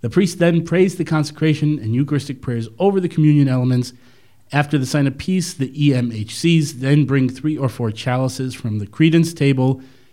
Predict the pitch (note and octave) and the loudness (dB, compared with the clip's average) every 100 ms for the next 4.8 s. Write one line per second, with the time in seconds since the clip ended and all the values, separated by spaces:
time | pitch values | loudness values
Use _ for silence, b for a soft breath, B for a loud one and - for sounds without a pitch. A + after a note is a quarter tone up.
0 | _ A2+ A2+ A#2+ A#2+ A2+ G#2+ A2 F#2 A#2 | _ -6 -2 -2 -2 -4 -2 -2 -2 -2
1 | C3 C#3 C3 B B B B A2 C#3+ C#3+ | -2 -2 -2 B B B B -4 0 0
2 | C#3+ C3 A#2 - D3 D#3 D3 - - C#3+ | 0 -2 -4 -2 2 2 0 -6 -8 -4
3 | E3 E3 - C#3 A#2+ A#2+ B2+ B2+ A#2+ A#2 | -4 -4 -4 -4 -4 -2 0 0 -2 -6
4 | G#2+ G2 F#2 - F3+ F3+ F3 | -8 -8 -12 -2 0 0 -2